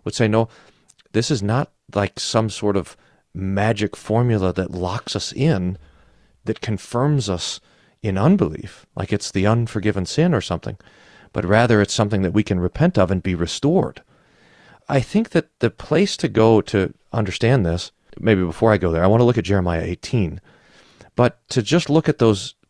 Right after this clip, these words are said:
two texts that were quoted, Second Timothy two twelve, if you go to verse thirteen, right after it says, "If we deny him, he denies us." But then it says,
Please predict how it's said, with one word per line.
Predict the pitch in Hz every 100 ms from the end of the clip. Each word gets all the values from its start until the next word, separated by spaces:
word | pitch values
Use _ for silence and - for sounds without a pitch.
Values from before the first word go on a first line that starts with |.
| _
two | - - 165 165
texts | 135 123 -
that | -
were | 101
quoted, | - 131 127 107
Second | - 120 120
Timothy | - 113 104 101
two | - 131 120 -
twelve, | - - 110 113 - - - _
if | 123
you | 123
go | 127
to | 127
verse | 107 107 -
thirteen, | 190 247 - 90 87 113 - _ _ _ _ _ -
right | 117 143
after | -
it | 127
says, | - 104
"If | 98
we | 127
deny | 131 117 110 110
him, | 101 117 139
he | 127
denies | 110 98 92 101
us." | 117 -
But | -
then | 147
it | 180
says, | - 104